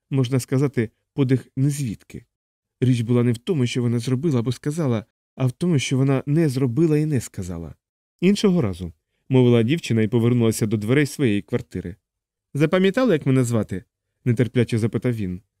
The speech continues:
«Джон Ісідор, я працюю». «Ви повідомили, у кого ви працюєте?»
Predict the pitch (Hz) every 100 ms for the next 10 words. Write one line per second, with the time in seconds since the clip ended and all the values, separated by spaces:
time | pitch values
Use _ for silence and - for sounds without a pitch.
0 | 147 151 226 226 226 156 98 - _ -
1 | 185 185 180 226 214 208 196 _ _ _
2 | _ _ _ _ - 113 117 110 107 143
3 | 165 104 - 123 175 135 107 127 131 135
4 | - 85 82 -